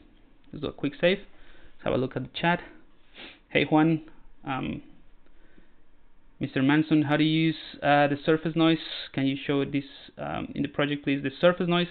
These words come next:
yeah, th-, that's gonna be part of the mask. So in just a second, when we move into the mask,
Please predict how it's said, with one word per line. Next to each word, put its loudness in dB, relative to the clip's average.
yeah, 4
th-, -2
that's 4
gonna 2
be 4
part 6
of 0
the 2
mask. 4
So -2
in 0
just -2
a -4
second, 2
when 2
we 0
move 4
into 2
the 0
mask, 0